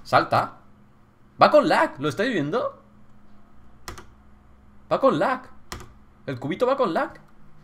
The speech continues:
Pues no me hace gracia, la verdad. No salta. Eh, vamos a salir un momentito, porque este mapa está chuscado. Veis que cuántas cositas ahí tengo.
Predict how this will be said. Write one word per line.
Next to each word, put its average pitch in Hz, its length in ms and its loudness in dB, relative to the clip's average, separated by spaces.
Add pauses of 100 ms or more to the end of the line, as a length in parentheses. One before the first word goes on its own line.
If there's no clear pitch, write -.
(760)
Pues 117 160 -4
no 120 80 -4
me 165 80 -4
hace 147 140 -4
gracia, 151 340 -6 (1040)
la 120 140 2
verdad. 113 320 -2 (2500)
No 151 100 -4
salta. 262 480 0 (640)
Eh, 107 340 -2 (760)
vamos 117 220 -4
a - 40 -10
salir 101 180 -6
un 95 80 -8
momentito, 95 560 -6 (1900)
porque 113 260 -8
este 120 200 -8
mapa 139 380 -4 (580)
está 165 240 -4
chuscado. - 400 -6 (1120)
Veis 120 160 -2
que 117 80 -4
cuántas 113 220 -4
cositas 101 260 -6
ahí 98 100 -4
tengo. 95 240 -12